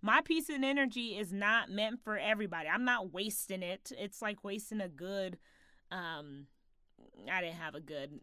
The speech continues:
analogy, but don't, don't waste your time and energy on people. I was about to use an anal-, analogy, but here we are. Anyways, I wanna finish up with some of the solutions on how to protect your peace and your energy and how to look forward and, and how do we move on from here.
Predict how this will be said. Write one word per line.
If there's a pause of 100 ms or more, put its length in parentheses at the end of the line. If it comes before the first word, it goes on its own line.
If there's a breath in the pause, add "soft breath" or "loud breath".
analogy,
but (180)
don't,
don't
waste
your
time
and
energy
on
people.
I
was
about
to
use
an
anal-,
analogy,
but
here
we
are. (460 loud breath)
Anyways,
I
wanna
finish
up
with
some
of
the
solutions
on
how
to
protect
your
peace
and
your
energy (340 loud breath)
and
how
to
look
forward
and,
and
how
do
we
move
on
from
here.